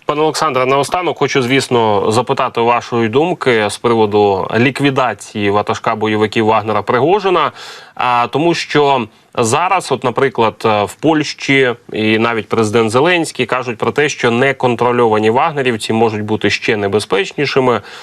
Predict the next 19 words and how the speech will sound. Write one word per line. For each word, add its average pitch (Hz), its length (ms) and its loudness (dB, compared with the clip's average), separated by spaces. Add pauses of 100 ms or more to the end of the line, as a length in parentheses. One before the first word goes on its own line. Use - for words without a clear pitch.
(140)
З 113 160 2
іншого 131 360 0
боку, 120 320 0
лунають 113 480 2
думки, 117 380 0
що 113 320 0
ці 123 340 -2
бойовики 110 680 2
перейдуть 107 500 -2
вже 101 220 0
повністю 104 540 -2
під 104 180 -2
контроль 107 380 2
Путіна. 160 580 0 (520)
І 135 80 2
тому 170 440 0
виникає 156 600 0
от, 110 280 -6
е, 110 400 4